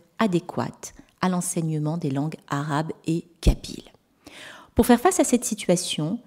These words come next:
certains Pères Blancs ont tenté de réagir, car parmi eux, certains sont conscients des lacunes de leurs confrères. Il s'agit ainsi, à l'exception de ce que l'on appelle l'Institut des belles lettres arabes,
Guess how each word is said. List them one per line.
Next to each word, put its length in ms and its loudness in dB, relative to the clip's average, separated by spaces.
certains 400 2
Pères 220 -2
Blancs 320 -2
ont 120 -2
tenté 640 4
de 100 -2
réagir, 680 -2
car 300 0
parmi 460 6
eux, 160 -2
certains 420 -2
sont 260 -6
conscients 580 -2
des 80 -6
lacunes 380 -6
de 80 -4
leurs 160 -6
confrères. 560 -10
Il 120 4
s'agit 380 4
ainsi, 520 2
à 100 0
l'exception 600 0
de 100 0
ce 100 -8
que 100 -14
l'on 140 -6
appelle 300 -4
l'Institut 500 -8
des 120 -4
belles 280 -2
lettres 380 -6
arabes, 440 -4